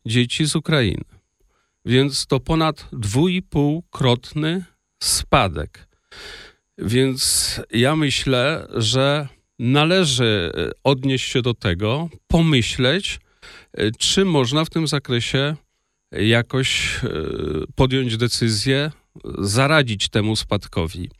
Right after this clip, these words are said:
Oczywiście, e, teraz jest tendencja jakby odwrócona, to szczególnie po pandemii, że, e,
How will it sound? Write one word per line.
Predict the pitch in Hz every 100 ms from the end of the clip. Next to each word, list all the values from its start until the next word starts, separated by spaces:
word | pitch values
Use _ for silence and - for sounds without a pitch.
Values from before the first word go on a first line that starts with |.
| _ - - - -
Oczywiście, | - 175 196 - - 185 170 165 _ _ - - -
e, | - 95 113
teraz | 165 180 170
jest | 170 -
tendencja | 165 160 156 156 147 - 160 147 147 147 _ _ -
jakby | 135 127 127 143
odwrócona, | 131 127 120 131 - 214 214 143
to | 135
szczególnie | 120 - 147 151
po | 139 143
pandemii, | 139 143 147 147 120 117 - - - - -
że, | 113 110 135 131 127 123 123 -
e, | -